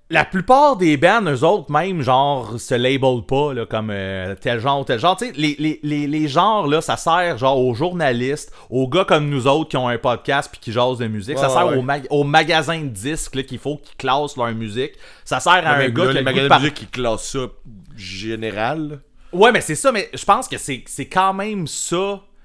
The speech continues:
Speaker 1: L'affaire, c'est ça, c'est que, tu sais, comme, T'as juste besoin de comprendre un peu ça sonne comment sans pouvoir en écouter, en fait, là.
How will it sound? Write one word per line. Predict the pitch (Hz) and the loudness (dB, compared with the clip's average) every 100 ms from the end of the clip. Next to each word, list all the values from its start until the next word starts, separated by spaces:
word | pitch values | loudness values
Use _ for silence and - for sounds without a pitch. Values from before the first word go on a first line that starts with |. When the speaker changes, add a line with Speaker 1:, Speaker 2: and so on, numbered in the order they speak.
| - _ _ | -20 _ _
Speaker 1:
L'affaire, | - 127 - 294 | -6 -2 0 -2
c'est | 185 | -4
ça, | 302 | -8
c'est | - 190 | -8 -6
que, | - | -4
tu | 104 - - - | -4 -8 -12 -10
sais, | 277 | -10
comme, | - 208 - - - - - | -4 -4 -4 -20 -20 -20 -8
T'as | - | -2
juste | 285 349 | 0 -2
besoin | 220 139 180 | 0 -2 -2
de | 233 | -4
comprendre | 147 117 - 143 160 | -2 -2 -2 -6 -2
un | 117 | -2
peu | 104 185 | -2 -4
ça | 120 | -4
sonne | 98 143 147 | -6 -8 -4
comment | 113 107 143 | -4 -2 -4
sans | - - 151 | -6 0 0
pouvoir | 156 107 101 113 123 101 | 0 -6 -2 0 0 -4
en | 95 | -8
écouter, | 92 - 107 107 | -12 -12 -12 -12
en | 82 | -14
fait, | - 92 | -18 -18
là. | 90 | -18